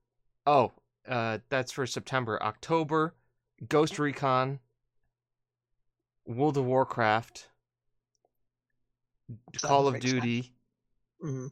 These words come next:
Speaker 1: Medieval.
Speaker 2: Oh yeah, Medieval. Yeah, that's a
Speaker 1: Oh, and it, uh, <laughs> there's, there's, uh, Death Stranding in November.
Speaker 2: Yeah.
Speaker 1: Truck Driver. The Thirteenth remake.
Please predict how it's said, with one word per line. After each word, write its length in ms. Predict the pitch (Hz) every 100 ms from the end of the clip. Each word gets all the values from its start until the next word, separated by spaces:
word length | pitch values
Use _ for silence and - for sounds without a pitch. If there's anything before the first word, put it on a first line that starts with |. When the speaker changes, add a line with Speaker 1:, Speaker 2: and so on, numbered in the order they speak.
| _ 123
Speaker 1:
Medieval. 680 | 127 123 127 104 95 113 _ _ _ _ _ _ _ _ _ _ _ _ 233
Speaker 2:
Oh 60 | 285
yeah, 200 | 240 254
Medieval. 680 | 190 180 202 277 311 185 131
Yeah, 220 | 175 269
that's 280 | 170 214 -
a 160 | 143 127 - _ _ _ _ _ _ _ - _ _ _ _ -
Speaker 1:
Oh, 260 | 151 104 -
and 280 | 143 131 123 _
it, 240 | - 135 -
uh, 140 | 131 123 - _ -
<laughs> 840 | - - - - - _ _ -
there's, 320 | 160 143 - 143
there's, 320 | 156 147 -
uh, 260 | 139 127 117
Death 260 | 139 208
Stranding 460 | - 170 165 160 127
in 100 | 110
November. 540 | 104 98 95 95 107 _ _ _ _ _ _ -
Speaker 2:
Yeah. 200 | 143 156 _ -
Speaker 1:
Truck 240 | 170 -
Driver. 520 | 127 107 101 98 135 _ _ _ _ _ _ _ _ _ _ _ _ _ _ _ -
The 80 | 117
Thirteenth 680 | 160 - - 170 160 -
remake. 640 | 117 110 101 98 - -